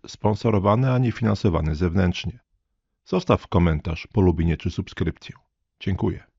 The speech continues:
Pod koniec trzynastego wieku zakończono przebudowę kościoła opactwa benedyktyńskiego w Saint-Denis w północnej Francji. Wprowadzono tam nowe koncepcje architektoniczne. Ostre łuki, sklepienie krzyżowo-żebrowe,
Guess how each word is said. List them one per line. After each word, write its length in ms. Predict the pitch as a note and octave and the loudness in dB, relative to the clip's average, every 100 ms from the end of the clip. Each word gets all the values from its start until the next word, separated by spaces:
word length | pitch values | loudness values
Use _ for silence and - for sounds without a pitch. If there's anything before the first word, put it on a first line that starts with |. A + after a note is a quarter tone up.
| _ _ _ _ _ _ _ _ _ _ _ | _ _ _ _ _ _ _ _ _ _ _
Pod 160 | - - | 0 2
koniec 420 | - A#3 F#3 - | 4 6 4 2
trzynastego 580 | - C3 A2+ - A3 D#3 | 0 4 4 4 4 6
wieku 260 | D#3 F3+ C#3+ | 4 4 6
zakończono 500 | C3+ A#2+ G#2 F3+ C#3+ | 6 4 2 2 2
przebudowę 560 | - G2 A#2+ C3 A#2+ - - | 2 4 6 8 6 4 -2
kościoła 420 | - A2 - A#2 G#2+ | 2 4 6 8 8
opactwa 520 | - C#3+ - - F2 | 10 6 6 2 4
benedyktyńskiego 960 | F#2+ G2+ F#2 - G2 - - A#2+ C3 - | 6 6 6 4 0 2 2 4 4 2
w 60 | - | 2
Saint-Denis 560 | G3+ D#3 A2 F#2 G2+ | 4 6 6 6 2
w 60 | - | 0
północnej 540 | C3+ A2+ E2 - F#2 | 4 4 4 0 -2
Francji. 600 | - F#2 F2 F2+ - - _ _ _ _ _ _ - | 2 0 0 -4 -16 -18 _ _ _ _ _ _ -20
Wprowadzono 640 | - B2 A2 A2+ G3+ F3 | -2 4 6 6 4 6
tam 260 | D#3+ C#3+ - B2+ | 6 6 4 6
nowe 260 | C3+ C3 | 8 8
koncepcje 540 | - G2+ G2 F2+ - G2 | 6 4 4 2 4 2
architektoniczne. 920 | G2 G#2 G2 A#2+ A2 F2 - E2+ - _ _ _ _ _ | 4 0 2 4 4 4 0 -6 -10 _ _ _ _ _
Ostre 340 | - F#3+ - G2+ | 4 4 8 8
łuki, 440 | A2 G#2 - A2+ - _ _ _ | 8 6 2 2 0 _ _ _
sklepienie 500 | - - G#2 B2 A#2+ | -12 2 4 6 4
krzyżowo-żebrowe, 960 | G#2 G#2+ A#2+ A2 G#2+ G2 G#2 F#2+ F#2+ | 4 6 6 6 6 8 8 8 6